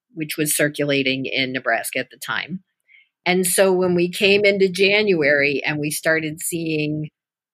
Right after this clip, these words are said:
such a big increase in cases of acute infection in children, we were very, very nervous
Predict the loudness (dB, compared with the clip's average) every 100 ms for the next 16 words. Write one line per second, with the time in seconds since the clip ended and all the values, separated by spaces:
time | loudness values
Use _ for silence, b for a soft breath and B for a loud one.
0 | _ _ -10 -4 2 2 2 0 -2 0
1 | 2 2 -2 -6 -4 -4 -2 -4 -2 -4
2 | -6 -10 -6 -2 -2 -2 -4 -4 -8 -12
3 | -14 _ _ _ _ _ _ _ _ _
4 | _ _ _ _ _ _ -2 0 0 -2
5 | 2 2 2 -2 2 0 0 -4 -4 -6
6 | -6 -6 -4 -2 -2 0 -2 -4 -6 -12
7 | b b _ _ 2 4 4 2 0 2
8 | 4 6 6 4 2 4 4 6 4 2
9 | 2 4 2 0 -2 -4 -12